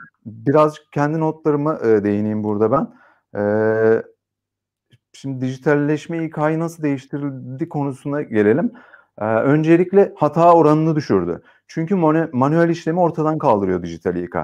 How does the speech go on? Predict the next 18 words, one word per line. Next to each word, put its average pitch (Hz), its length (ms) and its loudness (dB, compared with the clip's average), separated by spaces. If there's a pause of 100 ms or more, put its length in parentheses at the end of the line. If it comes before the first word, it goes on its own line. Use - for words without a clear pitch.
(360)
Yani 123 240 0
Excel'lerle 160 720 4
çalışmayı 156 460 0
sona 147 240 0
erdiriyor 98 400 0
şirkette. 87 560 -8 (240)
Excel'de 135 520 0
veri 135 180 0
tutmayı, 135 560 -6 (400)
e, 104 80 -2
mesela 147 320 0
şirketin 165 420 -4
şöyle 160 260 2
bir 160 60 2
yapısı 160 280 -2
var. 165 220 2 (360)
E, 117 240 0
işte 139 360 -4